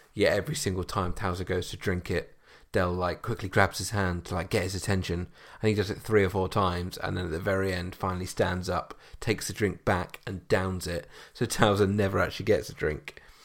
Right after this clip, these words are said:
And, but then the thing he does here is a bit silly.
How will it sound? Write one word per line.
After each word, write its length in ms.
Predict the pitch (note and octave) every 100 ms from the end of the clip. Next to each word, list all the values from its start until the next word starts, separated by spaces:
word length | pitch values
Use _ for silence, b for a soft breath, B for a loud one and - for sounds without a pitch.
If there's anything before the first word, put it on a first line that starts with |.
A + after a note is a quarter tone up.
| B B B B
And, 220 | - B2+ - -
but 140 | E3
then 240 | F#3+ F3
the 120 | D3+ D3+
thing 180 | D3+
he 80 | C3
does 240 | B2+ A2+ -
here 120 | A2
is 120 | G#2
a 60 | G#2+
bit 300 | - A#2+ -
silly. 480 | - E2 D#2+ E2+